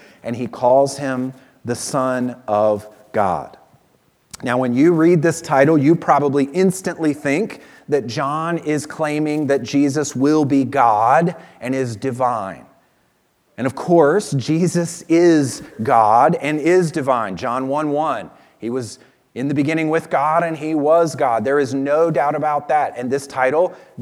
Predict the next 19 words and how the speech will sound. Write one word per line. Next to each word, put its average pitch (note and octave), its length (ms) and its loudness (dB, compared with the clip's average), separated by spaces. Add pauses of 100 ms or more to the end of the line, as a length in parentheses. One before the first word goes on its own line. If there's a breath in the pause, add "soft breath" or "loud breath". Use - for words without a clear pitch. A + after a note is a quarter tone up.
does E3 520 0
hint F3+ 460 -8
toward A#2 320 -6
that, G#2 420 -6 (200 loud breath)
but A2 80 -16
that's A2+ 240 -12
not C#3 260 -8
the D3+ 160 -8
only E3 380 -4
thing F#2 440 -12
that G#2+ 160 -8
being G#2+ 180 -10
called G2+ 280 -4
the A2 60 -10
Son G2+ 300 -12
of G#2 120 -16
God F#2 320 -6
points D#3 440 -10
toward. F2+ 580 -8